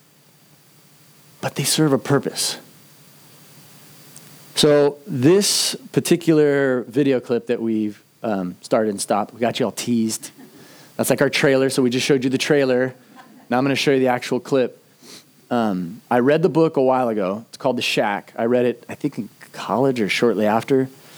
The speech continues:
And, um, I liked it. I didn't love it. And my friends, um, a couple of my best friends said, "You've gotta watch the movie." I go, "No, no, I read the book.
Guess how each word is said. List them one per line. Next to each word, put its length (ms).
And, 260
um, 180
I 140
liked 320
it. 120
I 100
didn't 240
love 180
it. 220
And 100
my 140
friends, 720
um, 560
a 260
couple 200
of 160
my 140
best 360
friends 300
said, 140
"You've 120
gotta 180
watch 260
the 60
movie." 200
I 40
go, 100
"No, 120
no, 120
I 100
read 180
the 60
book. 360